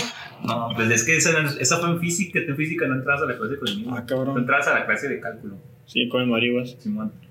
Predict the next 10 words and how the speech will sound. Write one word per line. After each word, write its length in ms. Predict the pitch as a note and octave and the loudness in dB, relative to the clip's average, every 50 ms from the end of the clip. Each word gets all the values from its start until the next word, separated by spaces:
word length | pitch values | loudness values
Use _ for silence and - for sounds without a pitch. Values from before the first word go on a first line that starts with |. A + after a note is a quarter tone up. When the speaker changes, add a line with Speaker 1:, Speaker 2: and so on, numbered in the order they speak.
| - | -10
Speaker 1:
en 100 | - G#2+ - | -6 -2 0
cálculo 440 | A2 A2+ A2+ A2+ - C3+ B2 A2 | 0 0 2 2 2 4 4 4
ella 240 | A2 A2 A2+ B2 B2+ | 4 4 4 2 2
fue 220 | B2+ - B2+ B2+ B2+ | 2 0 0 0 0
de 120 | B2+ B2 | -2 -4
que, 200 | - - - - - - | -6 -8 -8 -8 -6 -2
"Tienes 280 | B2+ C3+ D3+ C#3+ - | -2 0 0 0 -2
un 200 | D#3 D#3+ E3 - | -2 -4 -4 -6
perro 400 | - - C3+ C3+ C#3 D3 D#3 D3 | -4 0 0 0 0 0 -2 -4
siete". 560 | - - - A#2+ A#2+ A#2 A#2 - B2 A#2 A2+ | -4 -4 -4 -2 -4 -4 -4 -8 -12 -12 -12